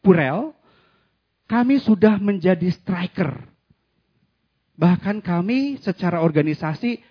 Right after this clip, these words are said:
direct di bawah C E O. Artinya apa? Artinya ketika kompetisi sudah chaos, ketika sudah sangat clutter, teknologi,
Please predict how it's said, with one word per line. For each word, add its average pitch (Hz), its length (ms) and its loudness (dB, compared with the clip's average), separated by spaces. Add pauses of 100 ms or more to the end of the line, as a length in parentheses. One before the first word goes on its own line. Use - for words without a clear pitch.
(120)
direct 165 800 0
di 160 80 2
bawah 170 400 2 (400)
C 226 80 -6 (160)
E 190 80 -8
O. 135 240 -6 (1600)
Artinya 277 480 -2
apa? 170 320 -2
Artinya 262 320 -2
ketika - 320 -4
kompetisi 226 640 0
sudah 165 320 -2 (400)
chaos, 120 320 -4 (880)
ketika 214 320 -6
sudah 196 320 -2
sangat 196 240 -6
clutter, 190 480 -2
teknologi, 202 640 -2